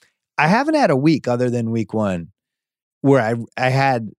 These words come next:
almost too many candidates for the long shot parlay of the week.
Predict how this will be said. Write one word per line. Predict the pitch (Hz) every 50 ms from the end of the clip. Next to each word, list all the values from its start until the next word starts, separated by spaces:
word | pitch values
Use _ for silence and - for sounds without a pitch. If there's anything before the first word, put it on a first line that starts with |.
| _ -
almost | 151 151 165 156 139 - -
too | - - 160 160
many | 160 147 139 131 117
candidates | - - 135 120 120 107 107 101 90 - -
for | - 104
the | 101 104
long | 101 101 101 104 98
shot | - - 110 104 98
parlay | - 110 101 98 98 95 95
of | 95
the | 95 90
week. | 90 87 69 - -